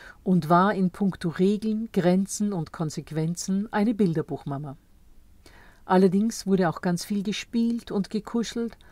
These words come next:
und vor allem auch auf sinnvolle Beschäftigung statt Medienkonsum geachtet. Pauls Vater hat mit seinen beiden Söhnen, Paul hat einen knapp zwei Jahre älteren Bruder,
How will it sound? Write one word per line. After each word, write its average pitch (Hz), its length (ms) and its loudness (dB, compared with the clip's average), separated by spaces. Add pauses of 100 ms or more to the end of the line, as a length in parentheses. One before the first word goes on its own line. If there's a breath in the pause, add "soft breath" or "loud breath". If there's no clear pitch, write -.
(260 loud breath)
und 185 160 2
vor - 240 -2
allem 240 320 2
auch 165 380 0
auf - 260 -6
sinnvolle 240 580 0
Beschäftigung 165 760 -4 (100)
statt - 320 -6
Medienkonsum 165 920 0
geachtet. 151 640 -4 (1400)
Pauls 247 400 0
Vater 190 520 0
hat 180 180 -2
mit 160 120 -4
seinen 160 300 -2
beiden 143 320 -4
Söhnen, 160 500 -2 (460 soft breath)
Paul 147 300 -2
hat 151 160 -6
einen 143 240 -8
knapp - 320 -8
zwei 151 180 -4
Jahre 156 300 -4
älteren 185 340 0
Bruder, 233 400 -2